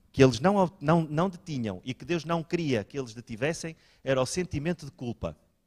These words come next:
Podem procurar aqueles que tiverem os comentários de Ellen White, que eu achei esta frase extraordinária.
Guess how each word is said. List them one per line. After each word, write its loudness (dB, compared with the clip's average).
Podem 2
procurar 0
aqueles -4
que -14
tiverem -4
os -12
comentários -8
de -8
Ellen -6
White, -4
que -12
eu -4
achei -6
esta -10
frase -8
extraordinária. -12